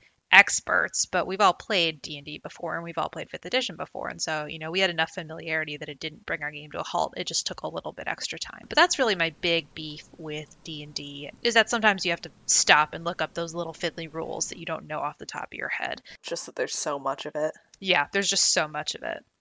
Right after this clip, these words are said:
Speaker 2: Yeah, and definitely, like, during that one fight,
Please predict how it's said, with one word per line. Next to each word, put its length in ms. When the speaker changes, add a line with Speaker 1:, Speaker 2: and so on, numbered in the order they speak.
Speaker 2:
Yeah, 260
and 120
definitely, 460
like, 200
during 340
that 200
one 340
fight, 540